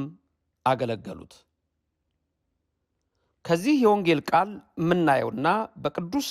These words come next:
ማቴዎስና በቅዱስ ሉቃስ ላይ የሌለ ነገር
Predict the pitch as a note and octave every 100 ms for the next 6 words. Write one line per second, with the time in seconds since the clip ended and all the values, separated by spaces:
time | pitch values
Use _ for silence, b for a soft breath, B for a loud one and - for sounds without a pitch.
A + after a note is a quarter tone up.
0 | - D3+ C#3+ A#2+ - E2 F#2 D3+ E3+ -
1 | D3 D#3+ C3+ A#3+ B3+ - - b b b
2 | b b C#3 G3 A#3 E3+ D#3+ - C#3 C#3
3 | - D3 D#3+ G#3 F#3 D3+ C3+ B2+